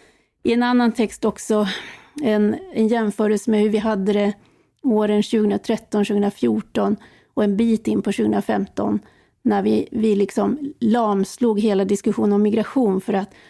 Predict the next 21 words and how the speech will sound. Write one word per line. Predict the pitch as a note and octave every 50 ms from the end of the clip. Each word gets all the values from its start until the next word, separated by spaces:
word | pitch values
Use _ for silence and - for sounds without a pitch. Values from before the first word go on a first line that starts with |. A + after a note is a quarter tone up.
| _ _ -
ja, | A#3 G#3
men | A3 A#3
om | A#3+ A#3+
vi | A#3 B3
gör | A#3+ B3+ B3+ B3+ A#3 A3+
det | A3
här, | G#3 G3+ F#3+ F#3+
då | G3 G#3+
kommer | - A#3+ A3 G#3 G3+
Sverigedemokraterna | - A3+ G#3 G3+ F#3+ G3 F#3+ F#3+ - G3+ F#3+ F#3+ - F#3+ F#3+
få | - A3+ G3+
jättemycket | G3+ A3+ G#3+ - - G#3+ G3+ F#3+ - - G3+
ammunition | G3 G3 G3 F#3+ - - A3 G3 F#3+ F#3+ F#3+ F#3+
och | F#3+
då | G3 G3+
spelar | - - A3+ G#3+ G3+
man | G3+ G3+ G3
dem | G3 F#3+ G3
i | F#3+
händerna | - A#3+ A#3 A3+ G#3+ G#3 G3+ G#3 G#3 G#3 G3
och | G3 -